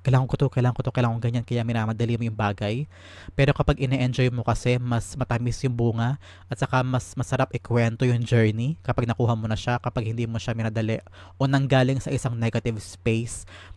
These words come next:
yung dahilan kung bakit mo siya ginagawa at bakit gusto mo siya makuha. Um, let go mo na daw yung mga past pain, yung mga pa-, mga masakit na sinabi sa'yo in the past.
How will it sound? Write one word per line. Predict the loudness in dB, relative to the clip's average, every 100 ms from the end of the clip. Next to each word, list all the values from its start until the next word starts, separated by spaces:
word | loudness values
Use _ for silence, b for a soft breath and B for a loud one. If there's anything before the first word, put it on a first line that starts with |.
| -4
yung | 0 2
dahilan | 2 4 0 0
kung | 0
bakit | 0 -2
mo | -4
siya | -2
ginagawa | 0 0 0 0 0
at | -2
bakit | -2 -2
gusto | -6 -6 -4
mo | -4
siya | -4
makuha. | -6 -4 -4 -2 -6 -8 B B B -2
Um, | 0 0 -6 -8 0
let | 0 0
go | 4 4
mo | 6
na | 2
daw | 4 4
yung | 2
mga | 0 2
past | 2 2 0 -6 -2
pain, | -2 -4 -10 -6
yung | -4
mga | -2 -4 -2
pa-, | -2 -2
mga | -4 -4
masakit | -4 -4 -4 -2 -4
na | -4
sinabi | -2 0 0
sa'yo | 0 0 0
in |
the | -2
past. | 0 0 0 -6